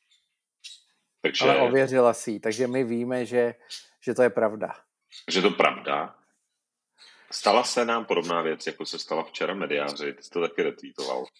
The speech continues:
Speaker 2: No, retweetoval, no. Zajímavý. Eh.
Speaker 1: Kdy Mediář vykradl newsroom České televize. Kdy, to je hez-, vlastně hezký fenomén, kdy velká média vykrádají malá média,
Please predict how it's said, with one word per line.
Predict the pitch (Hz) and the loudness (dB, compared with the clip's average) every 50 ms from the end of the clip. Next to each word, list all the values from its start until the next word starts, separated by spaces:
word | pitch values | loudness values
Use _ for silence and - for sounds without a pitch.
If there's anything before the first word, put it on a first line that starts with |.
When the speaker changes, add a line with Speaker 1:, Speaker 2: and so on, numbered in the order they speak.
| _ _ - - | _ _ -12 -6
Speaker 2:
No, | - 135 123 127 131 | -2 -2 0 0 0
retweetoval, | 131 127 123 - 160 151 - 131 107 98 95 95 | 0 -2 -4 -8 -12 -10 -10 -10 -10 -10 -12 -14
no. | 95 95 101 120 143 139 131 - - _ 185 180 | -16 -18 -18 -18 -16 -16 -16 -18 -18 _ -20 -18
Zajímavý. | 156 131 120 131 127 135 135 127 120 117 107 104 107 110 - - _ - - | -18 -8 -4 -2 -2 -2 -4 -6 -8 -8 -8 -10 -12 -14 -18 -20 _ -20 -16
Eh. | 117 110 - 110 | -14 -14 -12 -12
Speaker 1:
Kdy | - - 71 76 73 - - - _ 78 | -12 -8 -6 -6 -8 -8 -12 -14 _ -10
Mediář | 78 73 71 76 76 76 76 76 73 73 - - | -8 -6 -6 -6 -6 -8 -10 -10 -8 -8 -8 -8
vykradl | 71 69 65 67 76 69 - - 92 92 90 98 98 98 95 98 98 92 90 95 101 - _ _ _ _ _ _ - | -8 -12 -8 -6 -6 -6 -6 -6 -8 -8 -6 -6 -8 -8 -8 -8 -10 -10 -12 -12 -14 -16 _ _ _ _ _ _ -20
newsroom | 69 67 67 - - - - 82 82 85 85 | -16 -16 -16 -16 -14 -10 -8 -6 -6 -6 -8
České | - - - - - - - 101 | -10 -8 -8 -8 -4 0 0 0
televize. | - - - 69 67 67 67 - - | 2 2 0 0 0 -2 -4 -4 0
Kdy, | 78 90 113 120 - - - - - - - | 2 2 2 2 0 -4 -6 -8 -10 0 0
to | 143 | 2
je | 143 | 4
hez-, | 123 104 98 - | 4 2 0 0
vlastně | - 95 95 - - 110 | -2 0 0 0 -2 -2
hezký | 101 92 - - - 104 92 | -2 -2 -4 0 2 0 0
fenomén, | 90 - 92 87 87 85 85 85 85 82 78 | 0 -2 -4 -4 -4 -2 -2 -2 -2 -4 -4
kdy | 80 80 82 80 80 - _ _ | -4 -2 -2 -2 -2 -6 _ _
velká | 76 78 78 78 78 - - 85 82 80 78 78 76 - _ - | -4 -2 -2 -2 -2 0 0 0 0 2 0 -2 -4 -6 _ -6
média | 78 73 71 71 76 73 73 73 71 69 69 69 - _ _ _ _ _ _ _ _ _ _ _ _ _ _ _ _ _ _ _ _ _ _ _ - | -4 -4 -2 -2 0 0 0 2 0 0 -2 -4 -6 _ _ _ _ _ _ _ _ _ _ _ _ _ _ _ _ _ _ _ _ _ _ _ -6
vykrádají | 90 82 - - 87 87 85 87 82 82 80 80 76 73 73 | -6 -6 -2 0 2 4 4 4 4 4 4 2 2 -2 -4
malá | 76 76 76 73 73 73 71 71 71 71 | -6 -6 -2 -2 0 0 0 0 0 -2
média, | 71 69 69 67 69 67 | -4 -6 -4 -4 -4 -6